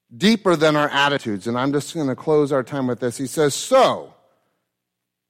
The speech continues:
because all of you were taking notes," remember he said, you know, "Pay attention, take notes." Be quick to listen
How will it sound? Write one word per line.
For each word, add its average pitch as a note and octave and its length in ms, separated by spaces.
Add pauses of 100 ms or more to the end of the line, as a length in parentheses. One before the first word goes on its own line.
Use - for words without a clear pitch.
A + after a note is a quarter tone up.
(1120)
because G#3+ 420
all G#3+ 300
of F3 100
you G3 160
were F3 140
taking F#3 440
notes," A#2+ 360
remember C3+ 320
he D3+ 160
said, D3+ 320
you D3 40
know, C#3+ 240
"Pay C#3+ 220
attention, D3 460
take D3 240
notes." D#3+ 420 (3250)
Be A2+ 140
quick D3+ 340
to C3 80
listen A2 380